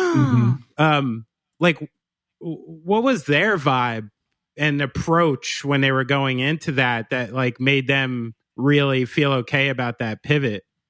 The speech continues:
Speaker 2: And is that, like, something that helped you guys kinda, kinda do the same thing?
Speaker 1: It definitely helped us.
Speaker 2: Okay.
Speaker 1: Seeing, seeing them,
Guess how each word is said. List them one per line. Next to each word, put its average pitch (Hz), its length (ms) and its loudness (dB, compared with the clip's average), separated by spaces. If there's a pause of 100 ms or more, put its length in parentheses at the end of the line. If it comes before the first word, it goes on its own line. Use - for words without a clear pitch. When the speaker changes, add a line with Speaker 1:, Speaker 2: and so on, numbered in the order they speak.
(400)
Speaker 2:
And 196 300 0
is 151 140 -4
that, 160 220 0
like, 151 180 -4
something 151 340 -2
that 135 220 0
helped - 380 -6 (120)
you 139 240 -2
guys 120 320 -2
kinda, 113 440 -2 (280)
kinda 117 180 0
do 120 140 0
the 110 80 -4
same 110 240 -4
thing? 120 380 -6 (420)
Speaker 1:
It 127 100 0
definitely 135 400 2
helped 113 300 0
us. - 440 -8
Speaker 2:
Okay. 139 280 -2
Speaker 1:
Seeing, 120 480 0 (100)
seeing 180 380 4
them, 139 500 2